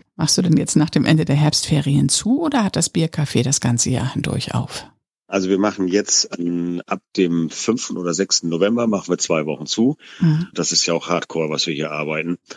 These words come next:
Speaker 1: Ja.
Speaker 2: Und man ist ja auch überall so mit Personalnotstand und, äh, da muss man schon manchmal für zwei Personen arbeiten. Und deswegen haben wir gesagt, wir machen jetzt im November mal zwei Wochen zu, einmal kurz die Akkus aufladen. Und wir werden im Januar, sobald die,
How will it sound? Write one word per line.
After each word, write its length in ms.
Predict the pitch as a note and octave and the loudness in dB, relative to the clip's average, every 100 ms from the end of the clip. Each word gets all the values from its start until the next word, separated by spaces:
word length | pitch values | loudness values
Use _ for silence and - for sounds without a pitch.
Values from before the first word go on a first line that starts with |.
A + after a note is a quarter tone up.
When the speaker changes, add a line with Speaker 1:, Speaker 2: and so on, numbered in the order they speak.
| - | -2
Speaker 1:
Ja. 340 | F#3 D#3+ F#3+ - | 2 4 2 -4
Speaker 2:
Und 320 | F2 E2 - | -4 -4 -4
man 180 | F2+ E2 | -6 -2
ist 180 | G#2 - | 0 2
ja 100 | F2+ | 0
auch 140 | D2+ | 0
überall 360 | - F#2 E2+ E2+ | -2 0 0 0
so 120 | E2+ | 0
mit 140 | E2 - | -2 -2
Personalnotstand 1160 | E2+ E2 E2 F2 E2+ F2+ - - F2+ F2+ - | -2 0 2 2 2 2 2 2 2 2 -2
und, 460 | - F2+ E2+ - - | -6 -4 -4 -4 -4
äh, 220 | E2+ E2 | -2 -2
da 120 | E2+ | -2
muss 260 | E2+ E2+ - | -2 -2 -2
man 120 | F2 | -2
schon 180 | - F2+ | 0 0
manchmal 320 | F2 D#2+ F2+ | -2 -4 -6
für 140 | - F#2+ | -2 -2
zwei 260 | - G2 | 2 2
Personen 380 | F2 D#2+ D#2+ D#2 | 0 -2 -2 -4
arbeiten. 540 | D#2 D#2 E2 E2 G2 - _ _ _ _ - - | -6 -4 -2 -4 -8 -18 _ _ _ _ -14 -4
Und 80 | F2+ | 0
deswegen 240 | E2 F2+ | 2 2
haben 100 | F2 | 2
wir 60 | E2+ | 0
gesagt, 280 | E2 F2+ E2+ | 0 0 0
wir 60 | |
machen 200 | E2+ E2 | -2 -2
jetzt 160 | E2 - | -4 -4
im 80 | E2 | -2
November 340 | E2 G2+ A2 | 0 2 2
mal 140 | G#2+ | 0
zwei 280 | G#2 - G#2 | -2 0 2
Wochen 240 | G2 G2 G2 | 2 0 -2
zu, 280 | - G#2+ | 0 2
einmal 180 | F#2 F2 | 2 -2
kurz 240 | - F2 - | -4 -6 -4
die 120 | - | -6
Akkus 280 | G#2 A2 - | -2 -2 0
aufladen. 580 | F#2+ - F#2 F2+ F2+ - _ - - - | -2 0 0 2 -2 -6 _ -20 -16 -8
Und 140 | E2 | -2
wir 120 | F#2 | 0
werden 180 | G2 F#2+ | 2 2
im 140 | F2+ E2 | 0 2
Januar, 460 | F#2 A2 A#2+ A#2+ | 2 4 4 4
sobald 400 | F#2+ F2 F2+ E2+ | 2 0 0 0
die, 260 | E2+ D#2+ | -2 -2